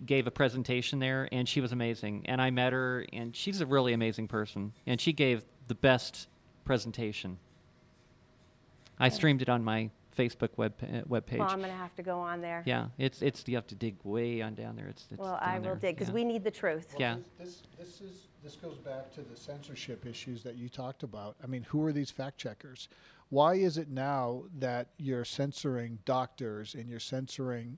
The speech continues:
Speaker 3: um, you know, radio hosts and television people for their views? You know, there used to be something called academic freedom on the campuses of the United States and in the universities. Now there isn't. I mean, you know,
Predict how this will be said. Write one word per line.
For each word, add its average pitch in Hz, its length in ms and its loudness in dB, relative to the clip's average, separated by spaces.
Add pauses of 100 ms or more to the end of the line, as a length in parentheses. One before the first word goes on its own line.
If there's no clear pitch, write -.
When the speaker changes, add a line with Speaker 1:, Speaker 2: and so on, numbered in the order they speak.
(160)
Speaker 3:
um, 120 420 -6
you 139 100 -4
know, 120 300 -4
radio 139 520 2
hosts 117 400 -4
and 117 160 -10
television 127 540 -2
people 123 340 -6
for - 180 -8
their 123 200 -2
views? 120 600 0 (400)
You 143 80 0
know, 143 60 4
there 135 140 2
used 196 160 -2
to - 60 -10
be 170 80 0
something 139 340 -2
called 127 260 -2
academic 127 480 -2
freedom 135 340 0
on 113 120 -6
the 110 60 -8
campuses 123 680 -4
of 113 140 -8
the 117 60 -6
United 110 300 -8
States 131 380 -2
and 117 140 -10
in 120 120 -8
the 123 80 -4
universities. 123 800 -4 (440)
Now 143 160 2
there 143 200 2
isn't. 165 320 -2 (100)
I 139 60 -10
mean, 131 440 -4
you 160 100 -6
know, 120 240 -6